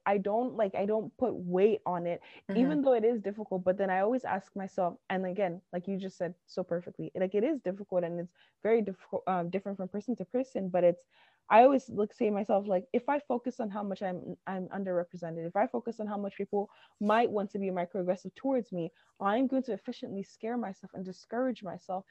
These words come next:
Speaker 1: I mean, the field is already, it has its challenges for itself. Like, it already do, requires quite a bit of, of you. Um, if I add this extra thing to keep my mind fixed on, like, I'm not saying ignore it. I'm not saying, um,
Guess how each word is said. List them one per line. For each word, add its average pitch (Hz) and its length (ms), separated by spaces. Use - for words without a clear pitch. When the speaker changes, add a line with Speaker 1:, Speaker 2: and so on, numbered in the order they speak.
Speaker 1:
I 233 40
mean, 254 140
the 233 80
field 311 220
is 233 140
already, 208 380
it 190 120
has 220 240
its 240 100
challenges 214 520
for 170 120
itself. 165 320
Like, 170 140
it 185 100
already 214 260
do, 196 160
requires 190 560
quite 302 220
a 302 40
bit 202 200
of, 175 160
of 185 140
you. 170 300
Um, 180 360
if 220 140
I 262 180
add 247 240
this 262 180
extra 226 220
thing 226 240
to 208 80
keep 233 240
my 233 140
mind 196 240
fixed - 420
on, 330 220
like, 202 100
I'm 226 120
not 320 200
saying 277 220
ignore 185 580
it. 185 120
I'm 185 120
not 214 340
saying, 196 400
um, 170 320